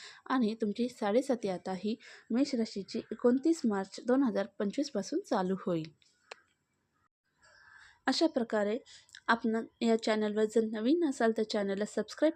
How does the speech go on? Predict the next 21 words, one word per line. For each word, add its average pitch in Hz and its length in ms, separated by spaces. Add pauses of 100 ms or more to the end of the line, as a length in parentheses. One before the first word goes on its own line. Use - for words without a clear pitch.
करा, 254 260 (420)
बेल 302 180
आयकॉन 285 320
प्रेस 233 300
करा, 208 220
जेणेकरून 196 560
येणारे 196 360
नवनवीन 277 580
व्हिडिओ 220 260
हे 202 160
सर्वात 202 320
प्रथम 196 360
तुमच्यापर्यंत 190 720
येतील. 175 340 (580)
पुन्हा 339 220
भेटूया 247 420 (120)
अशाच 311 300
नवीन 214 300
व्हिडिओमध्ये. 190 600 (120)
तोपर्यंत 247 520
सर्वांना 196 580